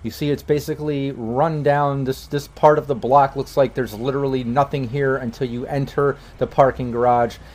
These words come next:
Uh, Jax, for the most part, leading the way.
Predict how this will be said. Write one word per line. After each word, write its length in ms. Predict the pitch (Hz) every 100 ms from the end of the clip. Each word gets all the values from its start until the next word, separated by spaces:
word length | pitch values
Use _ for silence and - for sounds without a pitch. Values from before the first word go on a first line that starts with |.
| -
Uh, 180 | 120 110
Jax, 480 | 98 143 151 151 -
for 140 | 151
the 80 | 131
most 260 | 127 127 -
part, 240 | 143 120
leading 260 | 113 131 131
the 80 | 127
way. 460 | 113 127 120 120